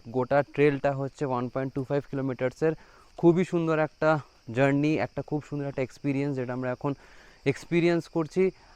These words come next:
আর এর মধ্যে সবথেকে অ্যাট্রাকটিভ যেটা, সেটা আপনাদের সাথে অবশ্যই শেয়ার করব। এখন আমরা চলে এসেছি নেক্সট আর একটা পয়েন্টে, এটা হচ্ছে লাঙ্গুর ওয়ার্ক,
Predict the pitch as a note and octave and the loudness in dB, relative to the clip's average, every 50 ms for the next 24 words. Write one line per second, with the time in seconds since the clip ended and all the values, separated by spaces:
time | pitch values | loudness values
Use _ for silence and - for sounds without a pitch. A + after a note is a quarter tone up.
0 | - _ - A2+ A#2 A#2 G#2+ - - C3 C#3 C#3+ C#3+ D#3 D#3 D#3 D3+ E3 - - | -8 _ 2 2 2 2 0 -4 -4 0 2 2 2 2 0 0 -2 -2 -2 -2
1 | C3+ - - D#3 C#3 C#3 C3 C3 - - D#3 D3+ - - - E3+ D#3+ C#3+ D3+ D#3 | -4 -2 -2 0 0 2 0 0 0 0 0 0 0 0 0 0 2 2 0 0
2 | D3 - E3 E3+ C#3+ - - B2 B2+ A#2+ A2+ B2 B2+ B2+ A#2+ B2+ C3+ B2 A#2 B2 | 0 2 0 0 0 -2 -4 -2 0 0 0 0 -4 -4 -4 -2 -2 0 0 0
3 | C3+ - - D3 C#3 - D3 C3+ B2+ - C#3+ C#3 C#3+ C#3 E3 F3 D#3+ - - - | -2 -2 -4 -6 -4 -2 -2 -4 -2 0 0 0 2 2 2 2 0 -2 -6 -20
4 | - - - - - - B2+ C3+ C3+ D#3 D#3 D#3 D#3 D3+ - D#3 D3 D3 D3+ - | -20 -20 -20 -16 -4 0 2 2 4 2 2 2 2 0 0 0 0 0 0 0
5 | - D#3+ E3 D3+ B2+ A#2+ B2+ C#3+ D3 - - D3 C3+ C3+ - - D3 C#3+ C3 C#3 | -2 -2 -2 -2 -2 -2 -2 -2 -2 0 0 0 0 0 -2 -4 -6 -4 -2 -2
6 | C3 C3 C3+ C3+ - D#3+ F3 E3 - _ - - - - - - - B2+ B2+ B2 | -2 -2 -4 0 2 2 2 2 -2 _ -20 -20 -20 -20 -20 -8 -6 -2 2 4
7 | C#3+ C#3+ C#3+ C3+ - - D#3 D#3 D3+ B2+ - - A#2+ A#2+ B2+ C3 C#3 C#3+ D#3 E3+ | 4 4 4 2 0 0 0 0 0 -2 -4 -4 -2 0 0 0 4 6 6 6
8 | D#3+ D#3+ D#3 E3 E3 F3 D#3+ | 6 6 4 4 4 4 2